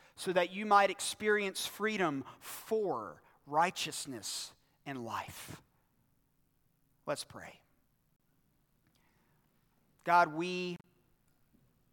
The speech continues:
worship you today. For anyone who is here and they are in Christ, we rejoice and praise you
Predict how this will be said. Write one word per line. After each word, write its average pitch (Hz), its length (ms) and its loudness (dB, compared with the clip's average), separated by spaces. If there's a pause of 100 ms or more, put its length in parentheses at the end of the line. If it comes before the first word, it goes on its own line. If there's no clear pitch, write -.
(400)
worship 170 500 -2
you 175 120 -4
today. 131 480 -6 (1800)
For 165 120 -8
anyone 202 420 2
who 190 160 0
is 160 140 0
here 175 300 4
and 147 200 0
they 160 120 4
are 160 140 8
in 175 240 -2
Christ, 151 500 2 (540)
we 175 160 -2
rejoice 165 920 0 (380)
and 165 140 -6
praise 190 440 2
you 147 260 -4